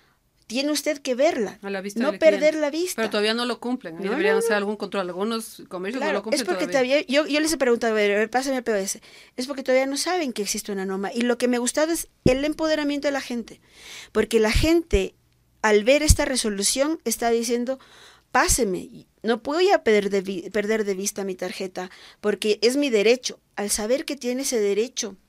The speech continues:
Speaker 1: ya lo ejercen. Entonces,
Speaker 2: Claro.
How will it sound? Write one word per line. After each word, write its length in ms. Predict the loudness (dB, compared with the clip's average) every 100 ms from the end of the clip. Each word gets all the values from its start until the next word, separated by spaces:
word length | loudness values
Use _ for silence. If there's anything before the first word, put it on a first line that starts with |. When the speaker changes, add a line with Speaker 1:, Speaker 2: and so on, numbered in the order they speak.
| _ _ _ _ _ _ _ _
Speaker 1:
ya 220 | -2 2
lo 100 | 2
ejercen. 480 | 0 -4 -6 -8 -8 -8
Entonces, 360 | -6 -4 -4
Speaker 2:
Claro. 120 | -4